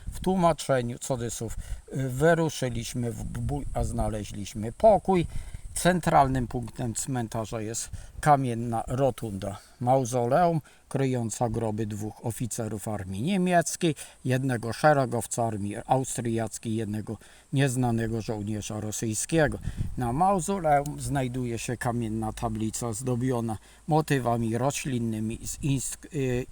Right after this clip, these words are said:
i z inskrypcją, cudzysłów, „Oto wspaniały los wojownika, przeby-, y,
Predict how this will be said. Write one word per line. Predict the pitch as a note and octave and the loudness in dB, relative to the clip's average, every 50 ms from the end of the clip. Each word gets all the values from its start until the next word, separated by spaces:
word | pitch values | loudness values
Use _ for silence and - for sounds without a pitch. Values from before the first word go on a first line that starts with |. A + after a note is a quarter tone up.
| - - | -4 -4
i | D3+ | -4
z | B2 C#3 - - | -4 -4 -2 0
inskrypcją, | F#3 E3 E3 D#3+ - - - - E3+ F#3 F3 D3+ - - - - C#3 C3 A#2+ A#2 A2+ - - - - - - | 2 2 2 2 0 -2 0 2 4 4 4 2 0 -4 -4 -2 0 0 0 0 -2 -6 -8 -10 -10 -10 -2
cudzysłów, | - - D#3 C3 C3 A2+ - - A#2 A2 - | 0 2 2 2 0 -2 -4 -6 -8 -4 0
„Oto | - E3 D#3 - D#3 C3+ | 0 0 2 2 0 0
wspaniały | - - - - C3 B2 A#2+ A#2+ A2 A2+ A2 A2 G#2+ G#2 | -2 -2 0 2 2 2 2 0 0 0 0 -2 -2 -4
los | G#2 G#2 G#2+ - - - | -4 -6 -6 -8 -6 -2
wojownika, | E3+ G#3 F#3+ E3+ D#3+ D3 C3+ C3+ C#3 B2+ - C3+ C3 A#2 - - - - - - | 0 2 2 2 2 0 0 -2 -2 -2 0 -2 -2 -2 -4 -10 -18 -18 -16 -14
przeby-, | - - - D#3 C#3+ C3 C3+ C3+ - - | -2 2 2 2 2 2 0 -2 -2 -2
y, | C3 C#3 C#3 C3+ C3+ | -2 0 0 0 -2